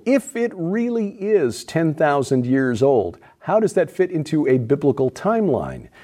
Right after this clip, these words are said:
That's just one of the issues we grapple with during the six-week investigative series based on Donna Howell's new book, Before Genesis.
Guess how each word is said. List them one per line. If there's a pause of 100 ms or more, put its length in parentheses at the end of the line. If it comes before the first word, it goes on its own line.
(240)
That's
just
one
of
the
issues
we
grapple
with
during
the
six-week
investigative
series
based
on
Donna
Howell's
new
book,
Before
Genesis.